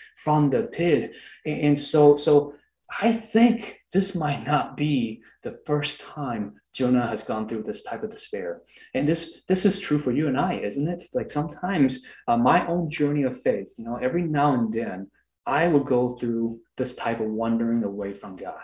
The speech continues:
You know, I, I'll go into places I know I'm not supposed to go, do things I know I'm not supposed to do, make decisions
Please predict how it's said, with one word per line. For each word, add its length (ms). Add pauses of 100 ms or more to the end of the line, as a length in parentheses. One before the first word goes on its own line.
You 100
know, 140
I, 140
I'll 220
go 180
into 240
places 640
I 100
know 140
I'm 120
not 160
supposed 340
to 80
go, 260
do 220
things 260
I 80
know 200
I'm 180
not 180
supposed 340
to 80
do, 300 (220)
make 200
decisions 720